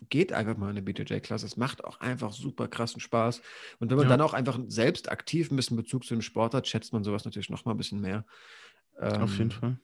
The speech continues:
Speaker 1: auch vielleicht für Leute, die irgendwo auch Sorge haben, die sagen, „Ja, Kampfsport ist geil anzusehen, aber pff, ich weiß ja nicht, ob ich mir da irgendwie freizeitig vor den Kopf hauen muss. Ich glaub, das brauche ich nicht.“ Ähm, B J J kann man machen ohne, also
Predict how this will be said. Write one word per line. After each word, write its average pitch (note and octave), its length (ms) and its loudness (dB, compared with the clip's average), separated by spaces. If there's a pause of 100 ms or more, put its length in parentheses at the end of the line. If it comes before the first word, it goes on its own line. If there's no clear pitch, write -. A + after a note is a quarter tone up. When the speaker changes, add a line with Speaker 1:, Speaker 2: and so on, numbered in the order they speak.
Speaker 1:
auch B2+ 160 4
vielleicht B2+ 340 4
für A#2+ 100 0
Leute, C3 300 6
die A2 300 4
irgendwo A2 320 0
auch A2 140 0
Sorge B2+ 600 2
haben, G2+ 140 2
die G#2+ 80 0
sagen, G#2 320 0
„Ja, G2+ 160 2
Kampfsport A#2 640 -2
ist - 320 -8
geil G#2+ 200 2
anzusehen, A#2+ 520 2
aber G#2 300 0
pff, - 380 -16
ich - 140 -12
weiß - 180 -12
ja G#2 80 -4
nicht, A2 120 -2
ob G#2 80 -2
ich - 120 -6
mir A2 60 -4
da G#2+ 80 2
irgendwie G#2 220 -2
freizeitig - 480 -4
vor A#2+ 100 -4
den A2 60 -6
Kopf - 240 -6
hauen A#2 100 0
muss. G#2 140 -2
Ich - 60 -12
glaub, G#2+ 100 -2
das - 100 -12
brauche C3+ 300 2
ich A#2+ 100 -6
nicht.“ A#2+ 240 -2 (560)
Ähm, G#2 420 0
B - 80 -4
J G#2+ 200 0
J G2+ 160 0
kann B2+ 120 0
man B2+ 120 0
machen B2+ 240 0
ohne, C3+ 400 2
also A2 360 -2